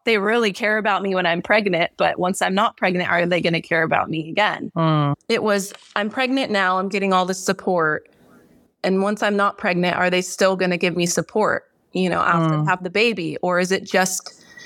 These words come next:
Speaker 1: is this just a fluke?" Because before being pregnant, you know, you're, you're working these crazy hours, you're going through the ringer, you're, <sighs> you're expected to stay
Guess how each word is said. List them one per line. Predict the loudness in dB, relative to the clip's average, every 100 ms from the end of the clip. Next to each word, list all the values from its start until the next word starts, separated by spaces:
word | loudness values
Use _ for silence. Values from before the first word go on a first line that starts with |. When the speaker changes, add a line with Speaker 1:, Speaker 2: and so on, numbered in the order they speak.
| -14 -4
Speaker 1:
is | -2
this | -2 -2
just | -2 -2
a |
fluke?" | -4 0 0 0 -4
Because | 0 2 2 -2 -12 -20 -20 -20 -20 _
before | -8 -2 -2 0
being | -4 -4
pregnant, | 0 0 2 0 2
you | 2
know, | 2
you're, | 2 2 0 -2 -4
you're | -2 0
working | 2 2 2 2
these | 0
crazy | -2 -2 -2 -2
hours, | 0 0 0 0 0 -2 -6 -2
you're | 0 2 0 -4 _ -2
going | 2 2
through | 0 -2
the | 0
ringer, | 2 2 2 2 2 0
you're, | 0 0 2 0 _ -20 -20 -20 -20 -20 -20 -20 _ -6
<sighs> | -4 -4 0
you're | 0 0
expected | 0 -2 0 0 0
to |
stay | -2 2 2 2 -2